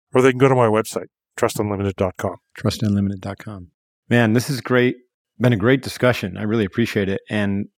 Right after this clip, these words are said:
Speaker 2: there's many vectors, right, that are happening in this world to really help pull people up by their bootstraps, you know, become more positive, end some of this, uh, endless cycle of negativity and violence. And,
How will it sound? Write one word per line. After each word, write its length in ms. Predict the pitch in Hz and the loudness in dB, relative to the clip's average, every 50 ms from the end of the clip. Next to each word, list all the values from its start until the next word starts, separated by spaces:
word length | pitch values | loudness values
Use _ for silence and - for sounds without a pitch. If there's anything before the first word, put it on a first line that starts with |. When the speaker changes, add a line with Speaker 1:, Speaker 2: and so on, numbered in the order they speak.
| _ _ _ _ _ | _ _ _ _ _
Speaker 2:
there's 200 | 110 113 110 87 | 0 0 2 2
many 260 | 104 127 139 151 147 123 | 4 4 6 6 6 6
vectors, 540 | 98 113 120 - - - 101 98 - - | 4 4 2 2 0 -6 -10 -10 -8 -6
right, 240 | 110 104 104 107 - - _ _ - | -4 -4 -4 -4 -4 -8 _ _ -6
that 240 | 107 104 101 - - _ _ _ _ _ - | -2 -2 -2 -2 -4 _ _ _ _ _ -2
are 160 | 117 113 101 | 0 0 2
happening 480 | 87 127 127 123 - 120 113 110 107 | 4 4 4 4 2 2 0 0 0
in 80 | 107 107 | -2 -2
this 180 | 107 104 - - | -4 -4 -6 -4
world 400 | 107 107 107 104 104 98 90 - | -2 0 0 0 0 -2 -4 -8
to 180 | - - 110 98 | -8 -6 -4 -4
really 360 | 92 101 104 101 104 101 98 | -2 -2 -2 0 0 0 -2
help 300 | 80 71 107 110 104 - _ _ _ _ _ _ _ _ - | -4 -4 -2 -2 -2 -2 _ _ _ _ _ _ _ _ -2
pull 140 | - 127 107 | 0 0 2
people 340 | - - 117 - 107 104 107 | 2 0 0 2 2 2 2
up 120 | 104 - | 2 0
by 100 | 104 104 | -2 -2
their 100 | 101 95 | -2 -4
bootstraps, 840 | 87 107 104 - - - - 101 101 101 - - - - - - - | -4 -4 -4 -4 -4 -4 -2 -2 -2 -2 -4 -8 -14 -14 -16 -10 -8
you 60 | 110 | -6
know, 100 | 98 101 | -6 -6
become 360 | 92 104 - 117 - 131 123 117 | -6 -8 -10 -4 -2 0 2 2
more 160 | 110 110 101 | 2 0 -2
positive, 720 | - - - 107 104 107 90 101 98 101 101 95 82 127 - | -2 -2 0 2 2 2 0 -2 -2 -2 -4 -4 -6 -8 -6
end 280 | - 117 117 120 117 101 | -2 0 0 0 -2 -2
some 220 | - - 113 104 | -2 -2 0 0
of 80 | 107 101 | 0 0
this, 400 | 104 101 - - - - - - | -2 -4 -6 -10 -14 -18 -18 -18
uh, 300 | 190 - 104 98 95 - - _ _ _ _ _ 123 | -14 -10 -10 -10 -10 -12 -14 _ _ _ _ _ 2
endless 300 | 131 127 120 110 101 - | 2 4 4 4 2 0
cycle 340 | - 117 110 - - 104 98 | 0 0 0 0 -2 -4 -4
of 80 | 90 90 90 - _ _ _ _ _ - | -4 -6 -10 -16 _ _ _ _ _ -4
negativity 680 | 110 110 113 95 107 - - 110 98 95 101 101 101 98 | -2 0 0 0 0 0 0 0 0 0 -2 -2 -2 -4
and 100 | 95 92 | -4 -4
violence. 460 | 95 98 98 98 101 101 98 - - | -4 -4 -4 -4 -6 -6 -8 -8 -6
And, 160 | 123 135 | -6 -6